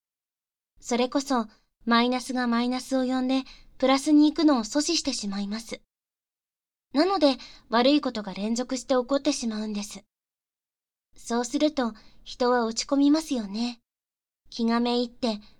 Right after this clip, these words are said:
おしまいだ、何もかも嫌になったって。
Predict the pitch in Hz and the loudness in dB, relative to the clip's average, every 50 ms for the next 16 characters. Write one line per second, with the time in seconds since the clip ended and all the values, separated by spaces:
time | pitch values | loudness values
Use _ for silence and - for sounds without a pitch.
0 | _ _ _ 214 226 226 - 262 262 262 269 262 262 262 285 285 285 269 - - | _ _ _ -8 -6 -4 -2 0 0 2 2 2 0 0 2 2 2 0 -2 -6
1 | _ _ _ _ - 294 311 320 330 339 311 294 269 269 262 247 247 240 233 247 | _ _ _ _ 4 6 6 6 6 6 4 4 2 2 0 -2 0 0 0 4
2 | 285 339 381 392 381 320 285 269 269 - - 269 254 240 240 233 - - - 220 | 6 6 6 6 4 0 0 -2 -2 -2 -2 0 0 -2 -4 -8 -12 -14 -12 -10
3 | 214 208 | -10 -10